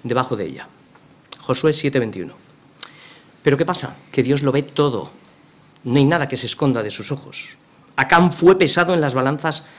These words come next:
de la justicia de Dios y fueron hallados culpables. Las consecuencias fueron un desastre. Lo mismo que el pecado no está solo y las acciones involucran, también involucra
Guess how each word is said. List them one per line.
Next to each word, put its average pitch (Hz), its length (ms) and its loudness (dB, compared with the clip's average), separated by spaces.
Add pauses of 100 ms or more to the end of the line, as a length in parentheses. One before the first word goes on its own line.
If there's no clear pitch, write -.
(140)
de 135 140 2
la 131 100 2
justicia 160 440 0
de 135 120 0
Dios 151 360 -2 (280)
y 143 120 4
fueron 175 520 4 (100)
hallados 151 600 0 (440)
culpables. - 720 -2 (520)
Las 185 160 4
consecuencias 208 580 2
fueron 190 400 0 (400)
un 156 100 0
desastre. - 500 -4 (1400)
Lo 139 120 4
mismo 180 200 6
que 196 100 2
el 156 160 4
pecado 147 520 0 (260)
no 143 140 2
está 156 180 -2
solo 143 360 -2 (260)
y 139 80 -2
las 127 180 0
acciones 139 440 -4
involucran, 127 520 -2 (320)
también 180 260 6
involucra 165 720 4